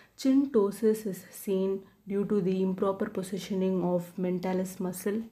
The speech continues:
The mobilized segment could face resorption of bone or avascular necrosis. Hemorrhage and airway compromise are sometimes rare complications encountered.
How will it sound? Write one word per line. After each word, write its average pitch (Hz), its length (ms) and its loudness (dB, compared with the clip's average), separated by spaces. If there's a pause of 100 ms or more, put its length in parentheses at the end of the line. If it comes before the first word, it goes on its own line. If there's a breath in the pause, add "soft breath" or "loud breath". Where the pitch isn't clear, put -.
(1000)
The 220 140 2
mobilized 233 600 6
segment 202 640 -4
could 185 180 -2
face 196 460 -2
resorption 202 600 0
of 202 180 -2
bone 190 380 2
or 180 180 2
avascular 196 840 0
necrosis. 185 840 -2 (400 soft breath)
Hemorrhage 226 600 6
and 196 180 2
airway 202 440 0
compromise 180 800 -2
are 185 240 -2
sometimes 185 560 -2
rare 185 340 -2
complications 175 920 -2
encountered. 175 800 -2